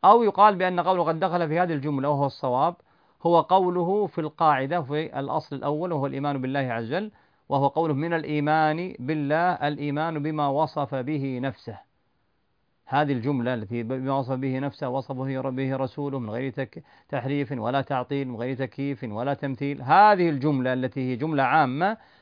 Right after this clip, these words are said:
يبدأ الآن رحمه الله يد-، يبين ما يدخل تحته من بعض الصفات الواردة في الكتاب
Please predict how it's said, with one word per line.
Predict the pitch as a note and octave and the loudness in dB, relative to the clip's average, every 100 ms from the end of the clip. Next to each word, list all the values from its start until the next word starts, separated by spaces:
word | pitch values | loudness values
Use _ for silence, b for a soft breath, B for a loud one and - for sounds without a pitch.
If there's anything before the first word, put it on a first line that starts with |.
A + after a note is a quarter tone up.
| _ | _
يبدأ | E3+ F3+ E3 | 0 2 2
الآن | E3+ D#3 | 2 0
رحمه | C3+ D3 | 0 -2
الله | D3+ F3+ | 2 2
يد-، | C#3+ E3+ E3+ | 4 2 2
يبين | E3+ E3 D3+ G3+ G3+ G#3+ | -2 -2 0 0 0 -2
ما | F3+ E3+ | 0 0
يدخل | F#3 - D3+ | -2 -4 -4
تحته | F#3 C#3+ - F#3+ | -2 -4 -4 -4
من | D#3 C#3+ | -4 0
بعض | D3 C3+ | 0 -2
الصفات | - C3 D3+ D3+ | -6 -4 -4 -4
الواردة | B2+ D3 D#3 C3 | -2 -2 -2 -4
في | |
الكتاب | A#2 G#2+ B2+ D#3+ F3 A#3+ | -6 -6 -4 -4 -6 -12